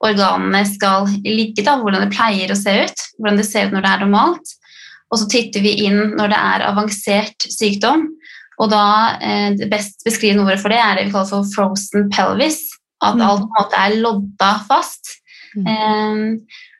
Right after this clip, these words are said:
Speaker 1: da ser det ganske ofte veldig annerledes ut fra helt normal anatomi, og da skjønner man også veldig godt hvorfor det her hos noen kan gi, eh, veldig store plager.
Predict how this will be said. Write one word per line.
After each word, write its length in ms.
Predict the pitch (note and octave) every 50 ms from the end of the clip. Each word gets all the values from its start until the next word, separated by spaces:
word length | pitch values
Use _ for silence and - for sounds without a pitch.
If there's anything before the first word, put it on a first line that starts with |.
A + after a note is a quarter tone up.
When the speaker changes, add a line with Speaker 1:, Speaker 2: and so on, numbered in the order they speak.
| _ _ _ _ _ _ _
Speaker 1:
da 160 | B3 B3 C4+ C4+
ser 240 | C#4 - A#3 G3
det 120 | G3 G#3+ G#3+
ganske 680 | A3+ G#3+ G3+ G3+ - - G3 G3 G3 G3+ G#3+ G3+ G3+ -
ofte 440 | A#3 G#3 G3+ - - - G3 G3+ G#3 G#3 G3 G3 - - -
veldig 260 | A3+ A3 G3+ G#3 G#3 G#3
annerledes 720 | - G#3 G#3+ G#3 G3 F#3 F#3 F#3 F3+ F3 F3 - - -
ut 180 | G3 G3+ G3+ G3+ - -
fra 100 | - G3
helt 260 | G3 F#3+ F3 - - _
normal 380 | - F3+ F3+ F3+ F3 E3+ F#3+ F#3+ - -
anatomi, 600 | G3+ G3 F#3+ F#3+ - G3 G3 G3+ A3 A3 G#3+ - - - - - - - _ -
og 100 | G#3 G3+
da 160 | G#3 G#3 A3+
skjønner 320 | G#3 - - G3 F#3+ F#3
man 140 | F#3+ G3 G3
også 360 | F#3+ F#3+ - - - G3+ G3+
veldig 220 | G3+ G3 G3 F#3 F#3
godt 520 | F#3 F#3+ G3+ G3+ - - - - - -
hvorfor 360 | G3 G3+ G3 G3 G3+ - G3+ F#3+
det 100 | G3 G3+
her 180 | G3 F#3 F#3
hos 220 | G3+ G#3 - - A#3+
noen 600 | A#3 A3 G3+ F#3+ F#3 G#3 A#3 A#3 G#3+ G3+ G3+ - - _ _ _ - -
kan 140 | - G#3 G3+ F#3+
gi, 400 | F3+ F3+ F3+ F#3 F#3+ - - - -
eh, 320 | G3 F#3+ F#3 F#3 F#3+ F#3 F#3 F#3 F#3+ F#3+ G3
veldig 260 | F#3+ F#3 F#3+ - -
store 320 | - - - - - - -
plager. 380 | - - - - - G3+ -